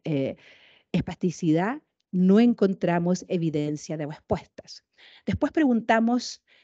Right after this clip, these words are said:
¿cómo podemos seguir probando esta hipótesis? ¿Hay alguna otra técnica que nos ha-, nos permita, eh, seguir probando esta hipótesis? Hicimos un M R I.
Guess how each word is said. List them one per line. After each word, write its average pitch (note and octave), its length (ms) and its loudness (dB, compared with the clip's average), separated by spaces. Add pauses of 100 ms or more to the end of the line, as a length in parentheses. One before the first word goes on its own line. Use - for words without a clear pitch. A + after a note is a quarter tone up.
¿cómo D#4+ 240 2
podemos C4 400 2
seguir G3+ 720 0
probando F3 480 2
esta - 180 -2
hipótesis? - 720 -4
¿Hay G3 160 6
alguna A3 320 8
otra A3 240 4
técnica F3+ 800 -2
que G3 160 -2
nos F3 140 2
ha-, D#3 260 -4
nos E3+ 160 -6
permita, F3 640 -2 (400)
eh, D#3 320 -2
seguir G3 760 2
probando E3+ 400 4
esta E3 180 -2
hipótesis? - 640 -4 (500)
Hicimos G#3 480 0
un F3 100 2
M F#3 120 0
R C#4+ 220 -2
I. C#3+ 120 -10